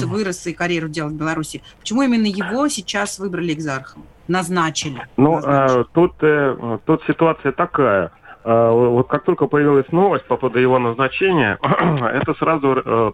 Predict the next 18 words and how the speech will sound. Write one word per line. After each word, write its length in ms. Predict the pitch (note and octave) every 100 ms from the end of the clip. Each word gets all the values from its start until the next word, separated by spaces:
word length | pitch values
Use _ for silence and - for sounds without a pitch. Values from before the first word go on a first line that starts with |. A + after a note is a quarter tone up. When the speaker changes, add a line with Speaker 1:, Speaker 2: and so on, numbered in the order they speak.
| -
Speaker 3:
было 200 | C#3 C3+
раскритиковано, 880 | B2+ C3+ C3 C3+ D#3 D3+ C3 B2 A2+ - _ - -
э, 280 | A2+ A#2 A#2
как, 280 | - D3 - -
э, 220 | B2 A#2 -
сторонниками 540 | C3+ C#3+ B2 C3 B2+
власти, 380 | B2+ E3+ F3+ B2+
так 220 | C#3 C3+
и 40 |
оппозицией. 680 | C3 - C#3+ B2+ G#2+ - F2
Оппозиция 560 | F2+ B2+ D3 F3 C3 A2
заявила, 400 | A#2+ C3 B2+ G#2+
что 300 | - G#2+ G2+ - - - -
это 200 | C3+ C#3 C3
он 180 | D#3 C3
будет, 320 | B2+ A#2+ -
э, 60 |
лукашистом, 1040 | A#2 A2 A2+ - A#2+ E3+ F#3 - C3+ A#2